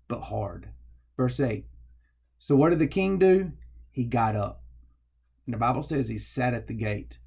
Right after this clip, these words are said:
And when they told the people, saying, "Behold, the king is sitting at the gate," then all the people came before the king,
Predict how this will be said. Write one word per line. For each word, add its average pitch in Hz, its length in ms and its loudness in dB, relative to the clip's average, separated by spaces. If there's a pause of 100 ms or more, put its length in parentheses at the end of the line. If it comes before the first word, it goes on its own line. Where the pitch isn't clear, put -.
(600)
And 123 120 2
when 127 80 6
they 120 140 2
told 151 300 2
the 147 80 0
people, 143 380 0
saying, 131 460 2
"Behold, 127 400 2
the 120 80 0
king 143 280 0
is 117 140 -2
sitting 131 280 4
at 120 100 0
the 117 80 -4
gate," 123 360 0
then 110 100 -4
all 127 160 0
the 120 80 -2
people 135 340 -2
came 131 240 0
before 117 300 -2
the 113 80 -6
king, 117 440 -2